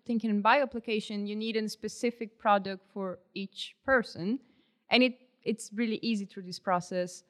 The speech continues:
You have a high resolution, so, and, and you can really vary the material, as there's so much things to work with. I think we'll be one of the main technologies, but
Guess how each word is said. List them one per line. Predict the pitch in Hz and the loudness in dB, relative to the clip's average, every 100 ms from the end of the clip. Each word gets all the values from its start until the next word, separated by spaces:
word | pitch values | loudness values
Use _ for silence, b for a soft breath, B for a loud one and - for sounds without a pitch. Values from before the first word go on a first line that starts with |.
| _ _ | _ _
You | 233 | 4
have | 233 220 | 6 6
a | 214 | 4
high | 202 | 0
resolution, | 190 185 175 196 330 320 - 330 320 311 311 277 _ _ _ _ | 0 -4 -4 4 4 4 2 0 2 0 -2 -8 _ _ _ _
so, | - - 285 269 269 269 262 262 - | -10 0 8 10 10 8 4 0 0
and, | 254 269 - | 0 0 -2
and | 254 | 0
you | 311 | 0
can | 359 330 262 | 0 -2 -4
really | 277 285 262 _ | -8 -8 -12 _
vary | 202 208 220 | 2 2 2
the | |
material, | 233 208 - 180 196 214 226 240 226 _ - | 0 -2 -4 -2 0 0 0 -2 -6 _ -4
as | 220 | -2
there's | 233 | 0
so | - 294 | 0 0
much | 277 - | 0 -4
things | 269 262 233 | -2 0 0
to | - | -4
work | 226 180 185 - - | -4 0 -2 -2 -2
with. | 294 320 - - _ _ _ _ _ _ | -2 -2 -8 -14 _ _ _ _ _ _
I | 240 | 2
think | 262 - 349 453 | 2 0 -2 0
we'll | 453 | 0
be | 392 320 | 2 0
one | 285 269 | 0 0
of | 247 | 0
the | 240 | 0
main | 220 240 254 | 0 0 -2
technologies, | 254 - 220 208 175 170 - - - | -6 -4 2 2 2 -6 -14 -18 -12
but | 190 | -12